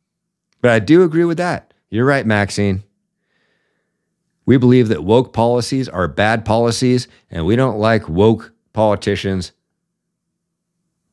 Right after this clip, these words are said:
because they produce woke bad policy.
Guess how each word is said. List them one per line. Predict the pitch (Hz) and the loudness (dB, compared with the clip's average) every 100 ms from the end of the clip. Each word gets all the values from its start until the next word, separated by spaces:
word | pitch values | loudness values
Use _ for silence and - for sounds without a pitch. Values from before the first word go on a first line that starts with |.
| _ | _
because | 98 - 98 | -2 2 0
they | 95 98 - _ _ _ _ _ | 0 -4 -6 _ _ _ _ _
produce | - 95 92 82 - _ _ _ _ _ _ _ _ _ _ _ _ - | -6 -2 0 -2 -6 _ _ _ _ _ _ _ _ _ _ _ _ -2
woke | 101 98 85 - | 2 2 -2 -8
bad | 85 92 90 80 | -4 -2 -2 -4
policy. | 87 78 76 - | -6 -4 -8 -12